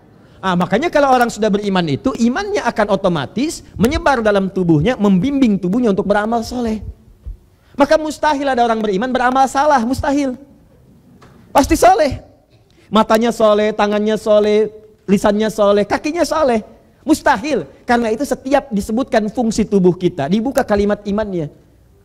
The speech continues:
Untuk menunjukkan bahwa fungsi iman itu mengarahkan pada yang soleh. Mata, saya sering ungkap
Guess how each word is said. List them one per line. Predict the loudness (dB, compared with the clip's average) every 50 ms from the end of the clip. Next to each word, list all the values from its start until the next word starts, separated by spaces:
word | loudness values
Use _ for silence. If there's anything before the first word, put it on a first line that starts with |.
| _ _ _
Untuk | 2 2 4 4 4
menunjukkan | 4 4 4 4 2 0 0 0 2 2
bahwa | 4 2 2
fungsi | 2 0 -4 -4 -6 -4 -2 -2
iman | 0
itu | -2 -2 -2 -4
mengarahkan | -4 -2 -2 -2 -2 -2 -2 -4 -2
pada | 0 0 0
yang | 0 -2 -2 -4
soleh. | -4 -4 -4 -4 -6 -8 -10 -20 _ -20 -20 _ _ _ _ -8 0
Mata, | 2 2 2 4 4 2 4 4 2 0 -2 -4 -4
saya | -6 -6
sering | -4 -2 -2 0 0 0
ungkap | 0 0 -2 -2